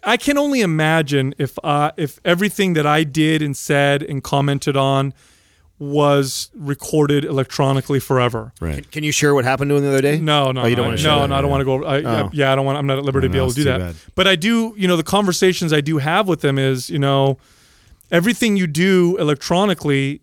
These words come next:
Speaker 1: i-, is there forever. And at some point, if somebody wants to take it out of context and use it against you,
Speaker 2: Mm-hmm.
Speaker 1: they can. And it sucks that you have to say that, but it's just the reality.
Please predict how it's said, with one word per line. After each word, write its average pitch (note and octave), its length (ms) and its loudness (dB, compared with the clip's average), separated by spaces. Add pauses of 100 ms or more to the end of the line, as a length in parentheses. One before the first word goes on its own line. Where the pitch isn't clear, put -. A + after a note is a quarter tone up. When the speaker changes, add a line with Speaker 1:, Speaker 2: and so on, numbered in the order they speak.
Speaker 1:
i-, F3+ 140 -12
is C#3+ 220 -6
there D3+ 200 4
forever. C#3 640 -2
And D3+ 140 0
at C#3+ 100 -4
some F#3+ 380 -2
point, F#3 400 -2
if F3 80 -8
somebody F3 380 0
wants D#3 260 0
to E3 80 -8
take D#3+ 240 -2
it D3+ 60 0
out C#3+ 120 2
of C#3 60 -4
context C#3+ 580 -2
and C#3 100 -6
use C#3 160 -2
it C3+ 80 0
against D#3 360 -2
you, F3+ 340 2
Speaker 2:
Mm-hmm. F#2 240 -2 (300)
Speaker 1:
they D#3 120 2
can. E3+ 500 0 (380)
And F#3+ 120 -2
it F#3+ 80 -4
sucks F#3+ 560 0
that E3 220 0
you D3+ 80 0
have D3+ 160 0
to - 80 -8
say F#3+ 260 2
that, C#3 440 0
but C#3+ 600 0
it's D#3 160 -4
just - 240 -4
the D#3+ 80 -4
reality. C#3+ 460 0